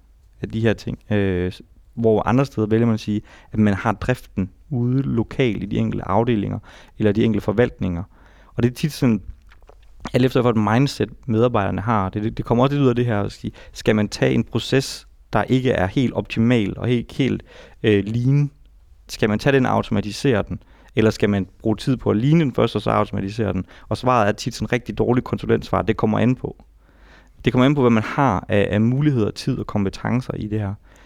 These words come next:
Øh, det er ikke alle, der nødvendigvis skal, der kunne, kan, kan lave lean, men så man udvikler og kan udvikle en robot, så skal man bare være opmærksom på, at man har udviklet og automatiseret en dårlig proces. Men det skal man gå ind i med åbne øjne.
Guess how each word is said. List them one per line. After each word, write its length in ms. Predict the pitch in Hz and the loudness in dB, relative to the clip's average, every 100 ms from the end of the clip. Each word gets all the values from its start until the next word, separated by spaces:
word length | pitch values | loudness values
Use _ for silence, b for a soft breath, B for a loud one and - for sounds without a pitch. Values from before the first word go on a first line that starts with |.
| b - | b -6
Øh, 220 | 107 107 - | -4 -4 0
det 60 | 117 | 2
er 40 | |
ikke 160 | 127 - | 2 2
alle, 220 | 117 127 | 2 4
der 120 | 127 | 2
nødvendigvis 680 | 107 120 127 107 107 104 - 87 | 2 4 2 0 -6 -8 -14 -18
skal, 340 | - - 92 - - | -14 -2 0 0 -6
der 80 | |
kunne, 240 | 92 - 101 | -8 -4 -6
kan, 240 | - 101 | -4 -4
kan 100 | 104 | 0
lave 220 | 95 92 | 0 0
lean, 340 | 107 127 135 139 b b b - - | 0 0 0 0 b b b -16 -8
men 200 | 117 107 | 0 2
så 140 | - 120 | 4 2
man 160 | 110 | 2
udvikler 460 | 113 139 127 - 90 | 0 0 0 0 -2
og 100 | 85 | -2
kan 220 | - 92 101 - - - | -4 -6 -8 -20 -20 -12
udvikle 360 | 127 120 113 101 | -4 0 2 0
en 60 | |
robot, 420 | - 92 107 117 - b b b b b - _ _ - _ _ _ - - - | -4 -2 0 0 -4 b b b b b -20 _ _ -20 _ _ _ -20 -20 -14
så 140 | - | -6
skal 120 | 113 | 0
man 60 | 120 | 2
bare 140 | 107 | 2
være 80 | 113 | 2
opmærksom 360 | 101 104 117 113 | 2 2 2 0
på, 100 | 113 | 0
at 80 | 101 | 0
man 100 | 98 | 0
har 80 | |
udviklet 520 | 95 120 127 123 - 90 | 0 0 0 0 0 -2
og 140 | - | 0
automatiseret 440 | 98 - 98 113 | -2 -2 -2 2
en 60 | 110 | 0
dårlig 300 | 101 101 113 | 2 0 -2
proces. 560 | - - 117 - - - _ _ - | -2 -6 -6 -6 -14 -20 _ _ -12
Men 100 | 107 | -8
det 100 | 107 | 0
skal 80 | 127 | 2
man 80 | 120 | 6
gå 80 | |
ind 120 | 131 120 | 6 6
i 20 | |
med 120 | 107 | 4
åbne 300 | 113 120 110 | 4 4 2
øjne. 340 | 90 98 110 | 2 2 0